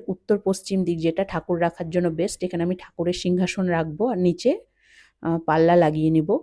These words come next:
প্লাইয়ের। এটা হচ্ছে সব থেকে বড় ঘর। এ-, এটা থেকে রাস্তাটা দেখলে জানলা থেকে একদমই কাছে, just সামনে অন্য একজনের ফ্ল্যাটের একটাই বেডরুম, তারপর থেকে আমার বেডরুমগুলো শুরু।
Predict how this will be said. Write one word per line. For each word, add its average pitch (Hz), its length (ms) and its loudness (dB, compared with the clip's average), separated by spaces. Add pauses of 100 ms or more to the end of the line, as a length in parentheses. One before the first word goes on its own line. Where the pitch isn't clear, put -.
(180)
প্লাইয়ের। 160 320 0 (480)
এটা 175 200 -2
হচ্ছে 175 200 -2
সব 185 160 -6 (140)
থেকে 196 160 2
বড় 170 300 4
ঘর। 175 280 0 (200)
এ-, 185 200 -4
এটা 190 200 0
থেকে 202 240 0
রাস্তাটা 190 540 -2
দেখলে 170 300 -2
জানলা 165 300 2
থেকে 185 220 -6
একদমই 185 420 -2
কাছে, 185 420 -2 (460)
just 196 260 -4
সামনে 185 320 0
অন্য 175 220 0
একজনের 175 340 0
ফ্ল্যাটের 170 360 -2
একটাই 170 300 -2
বেডরুম, 160 380 0 (500)
তারপর 175 300 0
থেকে 196 260 -2
আমার 180 220 2
বেডরুমগুলো 165 540 0
শুরু। 175 380 -2